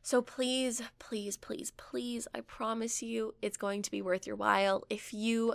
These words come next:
stick around and watch the rest of this podcast. That's all we have time for today. Sleep tight, and remember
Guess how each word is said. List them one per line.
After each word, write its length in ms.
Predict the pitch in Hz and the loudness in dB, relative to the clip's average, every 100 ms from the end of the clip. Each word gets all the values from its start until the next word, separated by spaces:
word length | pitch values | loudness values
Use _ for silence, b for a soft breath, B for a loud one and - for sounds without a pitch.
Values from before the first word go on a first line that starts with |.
| - | -2
stick 320 | - - 233 | -4 -2 -2
around 400 | 220 202 202 190 | 0 2 2 0
and 140 | - 202 | -2 2
watch 240 | 190 196 | 2 0
the 80 | 196 | -4
rest 180 | 208 208 | -4 -4
of 60 | |
this 140 | 202 208 | -6 -4
podcast. 720 | - - - - 233 - - - _ _ B B B B B B - | -4 -6 -4 -4 -4 -10 -16 -20 _ _ B B B B B B 4
That's 180 | 240 247 | 4 6
all 100 | 247 | 6
we 80 | |
have 100 | 247 | 4
time 260 | - 220 220 | 2 -2 0
for 160 | 214 226 | 0 -2
today. 460 | 220 214 208 220 B B | 0 2 2 0 B B
Sleep 320 | - 277 285 | 0 2 0
tight, 380 | - 254 247 - - _ _ - | -2 -2 -2 -4 -12 _ _ 0
and 140 | 233 | 0
remember 540 | 220 202 - 98 226 | 2 0 0 -4 -4